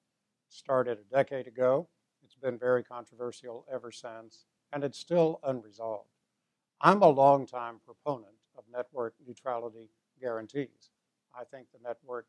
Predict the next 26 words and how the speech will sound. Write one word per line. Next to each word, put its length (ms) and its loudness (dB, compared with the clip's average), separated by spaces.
needs 200 -12
to 100 -20
be 160 -2
open. 300 2
I 80 -4
think 160 -2
it's 160 -8
important 580 -2
that 180 -10
the, 280 -8
uh, 200 -6
last 340 4
mile 280 0
providers 680 -4
not 300 -4
be 260 -6
in 80 -14
a 40 -12
position 500 -4
to 80 -12
discriminate 680 0
in 100 -18
favor 440 -10
of 100 -16
their 220 -8
own 160 -12